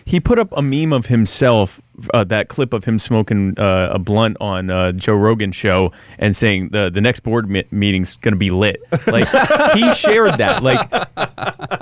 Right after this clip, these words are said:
Speaker 1: he's not just in on the joke, he's telling the joke. Like, the, I, I think,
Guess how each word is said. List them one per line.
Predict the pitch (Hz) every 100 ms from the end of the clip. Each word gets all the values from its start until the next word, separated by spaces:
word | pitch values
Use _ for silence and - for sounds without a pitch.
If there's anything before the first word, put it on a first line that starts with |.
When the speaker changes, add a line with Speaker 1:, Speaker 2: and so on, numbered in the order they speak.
| -
Speaker 1:
he's | - 180
not | 247
just | 208 156
in | 139 208
on | 170
the | 131
joke, | 110 117 - -
he's | 147 202
telling | - 202 196 175 139
the | 123
joke. | 135 123 - 127
Like, | 117 117
the, | 139 139 -
I, | 131 -
I | 135
think, | 185